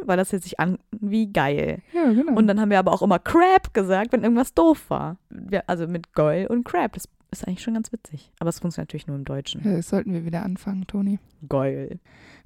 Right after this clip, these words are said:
Speaker 2: Goyle, äh, also Goyle sag ich tatsächlich ziemlich häufig, weil das, äh, aber Crab sag ich nie.
Speaker 1: Das hört, das hört aber auch ein ungeschultes Ohr nicht so gut raus, ne? Dass man
Speaker 2: Nee,
Speaker 1: ja nicht
Speaker 2: genau.
Speaker 1: geil sagt. Man so, geil. <laughs>
Speaker 2: Ja, da fällt man halt auch nicht so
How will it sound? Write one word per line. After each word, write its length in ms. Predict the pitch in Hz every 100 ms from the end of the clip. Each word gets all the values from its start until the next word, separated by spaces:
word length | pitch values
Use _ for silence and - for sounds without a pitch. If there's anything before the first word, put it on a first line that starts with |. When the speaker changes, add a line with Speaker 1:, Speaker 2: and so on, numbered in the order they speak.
| - 180
Speaker 2:
Goyle, 280 | 226 214 214
äh, 80 | 196
also 160 | - 202
Goyle 260 | 196 220 262
sag 180 | 262
ich 60 | 233
tatsächlich 460 | - 240 254 254 240
ziemlich 300 | 233 233 -
häufig, 340 | 214 233 196
weil 100 | 185
das, 240 | 180 180
äh, 340 | - 180 175 175 170 _ _ -
aber 340 | 190 180 170 -
Crab 300 | - 185 185
sag 200 | - 170
ich 140 | 156 -
nie. 160 | 156 -
Speaker 1:
Das 240 | 190 202 185
hört, 220 | 220 254 -
das 340 | 214 - -
hört 300 | 302 330 -
aber 160 | 175 160
auch 160 | -
ein 140 | - 175
ungeschultes 840 | 190 202 180 - 185 185 185 -
Ohr 180 | 180 180
nicht 160 | 190 -
so 100 | 190
gut 300 | 190 185 190
raus, 360 | 208 160 -
ne? 160 | 170 202
Dass 200 | 180 -
man 120 | 202
Speaker 2:
Nee, 80 | 269
Speaker 1:
ja 60 | 165
nicht 120 | 160
Speaker 2:
genau. 100 | 220
Speaker 1:
geil 400 | 151 156 160 156
sagt. 420 | 156 147 151 - _ _ _
Man 140 | - 147
so, 140 | 147 143 -
geil. 580 | 139 139 131 - - 190 - -
<laughs> 220 | 415 -
Speaker 2:
Ja, 140 | 392 254
da 220 | 190 170
fällt 300 | - 214 214
man 160 | 208 185
halt 180 | 196 202
auch 160 | 208
nicht 240 | 202 202 -
so 600 | 208 196 190 190 196